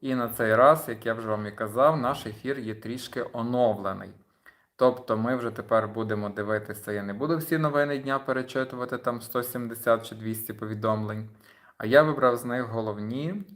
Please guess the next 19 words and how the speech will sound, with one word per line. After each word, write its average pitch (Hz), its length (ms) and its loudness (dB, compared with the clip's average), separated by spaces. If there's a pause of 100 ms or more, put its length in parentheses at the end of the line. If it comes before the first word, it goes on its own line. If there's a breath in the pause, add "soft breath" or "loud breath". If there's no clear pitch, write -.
(120)
які 120 460 -8
мені 113 300 -4
відгукнулися, 123 800 -6
щоб 104 440 -2 (220)
зробити 110 600 0
безпосередньо 120 1000 -4 (1800)
на 123 120 2
них 110 240 -2
розклади, 156 640 4 (560 soft breath)
прогнози. 139 680 2 (1000)
Так 156 180 6
що - 120 2
ефір 151 260 6
буде 123 220 2
недовгим, 135 920 6 (180)
таким 117 400 -6
коротким, 165 760 4
лаконічним, 156 840 -6
але 117 600 4